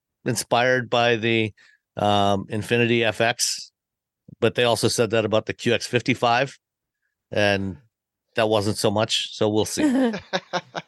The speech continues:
Speaker 2: We'll see what
Speaker 1: Hope-,
Speaker 2: happens with that.
Speaker 1: hopefully, hopefully. Um, so that's, that was Infiniti, uh, in Japan.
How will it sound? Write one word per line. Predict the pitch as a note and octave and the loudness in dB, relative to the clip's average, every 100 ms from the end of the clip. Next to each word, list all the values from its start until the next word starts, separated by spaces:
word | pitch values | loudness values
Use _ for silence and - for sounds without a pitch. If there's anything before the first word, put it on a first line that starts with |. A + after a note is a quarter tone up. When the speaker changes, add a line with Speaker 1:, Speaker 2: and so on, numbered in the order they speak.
| _ _ | _ _
Speaker 2:
We'll | A4 A#4+ | 0 2
see | - A#3+ A3+ | 0 -2 0
what | A#3+ G#3 | 0 -2
Speaker 1:
Hope-, | G#3+ | -2
Speaker 2:
happens | F#3 F3+ G#3 | 0 0 -2
with | F#3 | 0
that. | A#3+ | 0
Speaker 1:
hopefully, | G3 F#2+ A#1 - _ _ _ _ _ - | 2 0 0 -8 _ _ _ _ _ -2
hopefully. | - - - - _ _ _ _ _ _ _ _ - | -2 -2 -12 -14 _ _ _ _ _ _ _ _ -4
Um, | G2 G2 F#2+ F#2 F#2 - | 2 4 4 2 -2 -6
so | - | 0
that's, | A#2 C3+ - - | 2 2 0 -4
that | C3+ C3 | 0 2
was | C#3 A2 | 2 0
Infiniti, | A2+ - G#2+ G#2 E2+ D#2 G2 A2+ _ - _ - | -2 -4 0 0 0 -2 -6 -10 _ -20 _ -4
uh, | F#2+ F2 F2+ | -2 0 0
in | F#2 F2+ | -4 -6
Japan. | - - C#2+ D2 | -8 -8 -8 -10